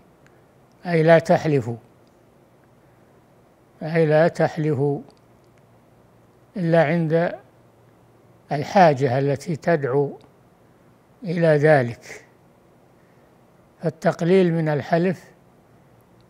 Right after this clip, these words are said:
دليل على تعظيم الله سبحانه وتعالى. نعم.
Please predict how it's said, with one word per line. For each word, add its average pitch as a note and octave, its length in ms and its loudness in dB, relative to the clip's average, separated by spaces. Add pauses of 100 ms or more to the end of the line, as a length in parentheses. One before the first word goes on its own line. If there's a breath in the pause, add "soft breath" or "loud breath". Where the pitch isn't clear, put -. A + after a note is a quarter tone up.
(200)
دليل E3 460 0
على D#3 480 0 (160)
تعظيم D#3+ 520 -2
الله D3 340 0 (920)
سبحانه D3+ 680 -4
وتعالى. C3 720 -2 (760)
نعم. C#3+ 200 -8